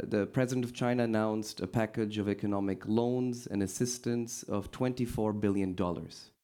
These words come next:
Um, India's current, uh, comparative amount in Bangladesh is three billion dollars. So eight times more the Chinese are currently investing in India's immediate neighborhood. This is not far away, somewhere in Mongolia, et cetera. This is in the immediate neighborhood. So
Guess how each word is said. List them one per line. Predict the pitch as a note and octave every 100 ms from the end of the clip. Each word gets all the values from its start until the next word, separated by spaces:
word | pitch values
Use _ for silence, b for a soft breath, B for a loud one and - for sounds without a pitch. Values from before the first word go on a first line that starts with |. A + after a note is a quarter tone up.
| _ _ _ -
Um, | F#2+ F#2+ F2+ -
India's | C3+ C#3+ D3 C#3
current, | - D3 D3 A#2+ G2+ - - -
uh, | G2 G2 G2 - - - - - -
comparative | - A2 B2 A#2+ A#2 G#2+
amount | G#2 G#2 G2+
in | G2+
Bangladesh | G2 G2+ G2+ A#2 B2 -
is | G#2+ - -
three | - A2+ G#2+
billion | G2+ G2+ F#2 F2+ F2 G#2
dollars. | F#2 E2+ - - - b _ _
So | - -
eight | B2+ D#3 D#3+
times | - C3 A#2+ A2
more | A2+ A2+
the | A2
Chinese | G2+ G#2+ G#2 G2+
are | G2
currently | - G2 G2
investing | F#2+ G#2 G#2 A2
in | G#2
India's | G2+ A2 G#2+
immediate | - A#2 C3 D3+ A#2 -
neighborhood. | F#2+ F#2 F#2 F#2 - - B B
This | A#2+ B2
is |
not | B2+ A#2+
far | - A#2+ A2+ A2
away, | G#2+ G#2
somewhere | G#2 G#2+ G2+
in |
Mongolia, | G2 F#2+ A#2 B2+ G#2+
et | G2+
cetera. | - G2 G#2+
This | A2+
is | A2+
in | A2+ G#2+
the |
immediate | A2 A2 G#2+ F#2+
neighborhood. | F#2+ F2 F2 -
So | A#2+